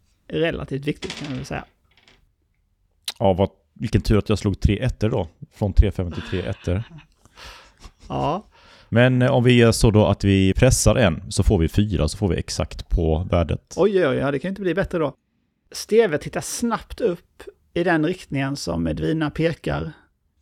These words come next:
Speaker 1: Du tycker att du ser ett antal människoliknande skepnader ena sekunden. Men, eh, direkt efter så känns det som att du såg i syne, för att det är som att de försvinner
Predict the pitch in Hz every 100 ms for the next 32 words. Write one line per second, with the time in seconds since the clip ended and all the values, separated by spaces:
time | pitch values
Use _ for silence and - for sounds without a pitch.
0 | _ 175 160 - 202 - - 151 180 151
1 | 165 151 226 180 139 143 - _ - 160
2 | - - 185 214 208 - - 139 156 190
3 | 185 185 180 175 196 160 180 165 151 151
4 | - - - 151 156 151 76 76 76 147
5 | 76 - 185 208 - - 143 143 156 202
6 | - _ _ - 196 160 139 - 170 175
7 | 139 139 160 156 _ _ - 160 156 151
8 | 156 151 151 151 139 - _ - 147 185
9 | 190 - 202 - - 151 156 175 - _
10 | - - 156 208 165 143 156 151 156 151
11 | 151 185 143 143 165 147 131 139 _ 165
12 | - - 151 147 160 151 160 147 143 -
13 | _ _ - - 147 123 131 156